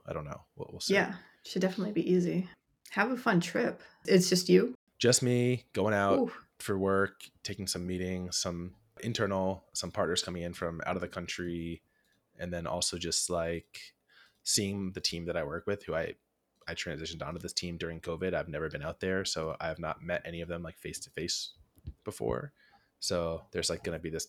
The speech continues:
Speaker 1: that kind of element too, of just, like, being in the building with them and grabbing a desk and, and hanging out, and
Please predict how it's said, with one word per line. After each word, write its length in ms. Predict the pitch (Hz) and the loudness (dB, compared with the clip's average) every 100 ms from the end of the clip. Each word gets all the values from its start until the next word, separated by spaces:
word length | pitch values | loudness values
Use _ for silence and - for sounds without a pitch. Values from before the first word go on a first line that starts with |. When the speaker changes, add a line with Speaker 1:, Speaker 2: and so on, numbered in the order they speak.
| _ | _
Speaker 1:
that 200 | 90 - | 0 0
kind 140 | 90 | -2
of 60 | 80 | -4
element 300 | 78 78 71 | -4 -6 -6
too, 340 | - 82 80 78 | -4 -2 -2 -4
of 60 | |
just, 180 | 78 - | -6 -8
like, 120 | - - _ _ _ _ _ _ | -8 -14 _ _ _ _ _ _
being 220 | 101 95 | -6 -4
in 80 | 90 | -4
the 60 | 82 | -4
building 260 | 82 80 | -4 -4
with 120 | 80 - | -8 -4
them 380 | 78 80 80 | -2 -2 -4
and 160 | 76 82 - - | -8 -14 -18 -2
grabbing 260 | 98 90 82 | 0 2 -2
a 40 | |
desk 460 | - 80 78 - - | -2 0 0 -2 -4
and, 160 | 80 - | -8 -10
and 100 | 78 | -6
hanging 300 | 82 73 76 | -4 -4 -6
out, 280 | 76 76 78 | -6 -6 -6
and 160 | 80 | -10